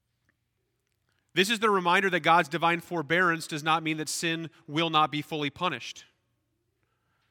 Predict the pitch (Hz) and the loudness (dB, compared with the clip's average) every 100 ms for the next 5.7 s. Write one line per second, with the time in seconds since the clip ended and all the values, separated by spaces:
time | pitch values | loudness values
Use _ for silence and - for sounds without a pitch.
0 | _ _ _ _ _ 156 160 170 196 185 | _ _ _ _ _ -4 6 8 8 4
1 | 180 156 131 175 185 - 170 156 143 180 | -2 -4 2 2 2 -4 -6 -4 0 0
2 | - 196 151 123 120 131 165 - - 139 | 0 -6 -2 0 0 -2 -4 -6 -16 2
3 | 185 202 - 220 - 175 170 190 170 151 | 4 4 2 -6 -6 0 2 2 0 -4
4 | 156 160 170 - 180 175 170 - - 165 | 0 0 0 -2 -2 -2 -6 -14 -8 -4
5 | 147 165 151 127 104 - | 0 -2 -2 -8 -8 -20